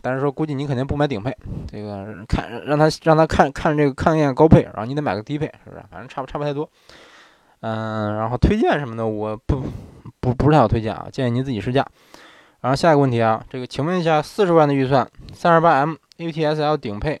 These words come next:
C T六盖板，二X二百乞丐版，然后G L C盖板怎么选？呃，这是四十万预算的六款车。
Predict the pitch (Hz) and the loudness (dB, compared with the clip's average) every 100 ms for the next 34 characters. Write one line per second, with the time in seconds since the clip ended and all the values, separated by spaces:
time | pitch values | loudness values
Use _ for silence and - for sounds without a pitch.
0 | _ - 160 165 165 143 165 120 73 69 | _ -10 -4 2 4 4 4 2 0 -6
1 | - 139 123 131 - 127 110 - 135 104 | -8 -2 0 0 -4 -4 -4 -2 -2 -2
2 | 87 - - 107 127 95 76 - - - | -4 -8 -8 -4 -2 -4 -10 -14 -14 -14
3 | - 107 110 - 143 143 147 151 120 78 | -10 -8 -6 -2 0 0 0 -2 -4 -6
4 | 80 90 107 90 - _ _ - - _ | -12 -12 -6 -6 -8 _ _ -20 -20 _
5 | _ _ _ 92 95 92 120 117 113 - | _ _ _ -12 -12 -10 -12 -10 -10 -10
6 | 151 120 123 117 110 120 104 101 127 110 | -10 -6 -6 -6 -8 -8 -8 -8 -8 -8
7 | 101 117 | -6 -6